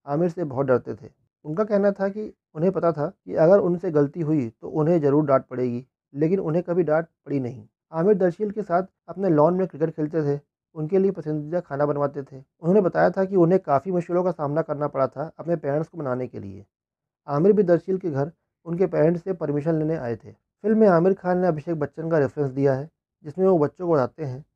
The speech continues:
कि अभिषेक को पहले पढ़ने में दिक्कत होती थी, जबकि अब वो एक सक्सेसफुल स्टार हैं।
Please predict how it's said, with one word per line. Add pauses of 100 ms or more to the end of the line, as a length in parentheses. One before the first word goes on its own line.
(160)
कि
अभिषेक
को
पहले
पढ़ने
में
दिक्कत
होती
थी, (240)
जबकि
अब
वो
एक
सक्सेसफुल
स्टार
हैं।